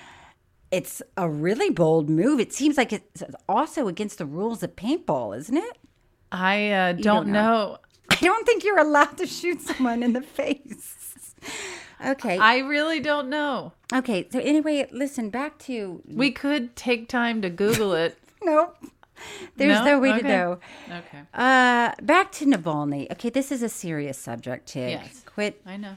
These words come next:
Speaker 1: treating it as if it's not. So at some point, because Yulia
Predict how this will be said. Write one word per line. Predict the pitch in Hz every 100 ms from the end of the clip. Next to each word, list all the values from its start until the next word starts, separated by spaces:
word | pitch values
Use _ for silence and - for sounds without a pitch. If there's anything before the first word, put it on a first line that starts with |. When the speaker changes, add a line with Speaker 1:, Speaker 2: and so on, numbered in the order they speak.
| -
Speaker 1:
treating | - 208 202 175 160
it | 147 139 -
as | - 143 143 - - -
if | 143 -
it's | 135 -
not. | - - - - - - _ _ -
So | - 254
at | 240 -
some | 370 349
point, | 302 247 214 - - _ -
because | 233 262 220 185
Yulia | 180 214 247 254 185 147 139 165